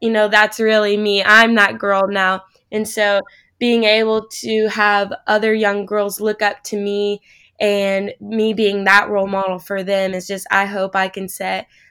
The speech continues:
the best example for them as possible. And I really hope that they're getting, um, I mean, they're getting, they're being as inspired as I was when I was their age, you know? So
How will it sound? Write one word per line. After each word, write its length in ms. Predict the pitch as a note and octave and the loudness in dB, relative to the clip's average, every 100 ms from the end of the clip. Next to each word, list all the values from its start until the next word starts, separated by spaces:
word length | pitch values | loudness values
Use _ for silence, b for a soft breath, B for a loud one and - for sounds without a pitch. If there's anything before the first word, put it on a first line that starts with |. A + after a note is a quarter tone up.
| b | b
the 120 | G#3+ | -4
best 380 | F#3+ G3 G3+ - | 0 0 0 -8
example 600 | F#3+ F#3 G3 G3+ G3 G#3+ | -8 -6 -4 -4 -6 -10
for 200 | - G#3 | -8 -6
them 240 | G3+ G3 | -4 -4
as 180 | F#3 F3+ | -6 -10
possible. 680 | - G3 G3+ - G#3+ A3 G#3+ | -4 -2 -2 -6 -6 -2 -2
And 160 | G3 F#3+ | -2 -2
I 180 | F#3+ F#3 b b b | -6 -8 b b b
really 340 | G#3+ G#3+ G#3 | 2 2 2
hope 320 | G3 G#3+ G3+ - - | -2 -2 -4 -4 -4
that 420 | F#3 F#3 F#3+ G3+ | -2 -2 -4 -4
they're 160 | G#3 G3+ | -4 -2
getting, 600 | G#3 G3+ G3 G3 F#3+ F#3+ _ _ _ _ - | -4 -4 -4 -6 -10 -14 _ _ _ _ -8
um, 460 | G#3 G3 F#3 F3+ F3 G#3 | -2 0 0 -2 -4 -4
I 80 | |
mean, 220 | G3+ G3 F#3 | -4 -4 0
they're 340 | G#3+ G#3+ G#3 | 2 2 0
getting, 580 | G3 G#3 G3+ G3 G3 G#3 _ _ - | -2 -2 -2 -4 -8 -10 _ _ -2
they're 180 | A3+ A3+ | 2 2
being 240 | B3 A3+ | 2 2
as 220 | G3 G3+ G#3 | 6 4 4
inspired 500 | F#3+ - G#3 G3+ G3 | -6 -2 2 2 0
as 120 | F#3 | 2
I 260 | G3+ G#3 | 4 4
was 300 | A2 A2 - B3 | 2 -8 -10 -6
when 200 | A3+ G3+ | -2 -2
I 140 | F#3+ | -2
was 180 | F#3+ F#3+ | -6 -4
their 200 | G3 F#3 | -4 -4
age, 320 | F#3+ F#3+ - | -6 -8 -10
you 100 | G3 | -10
know? 220 | F#3+ F#3 | -8 -8
So 340 | G3 - G#3 | -6 -2 0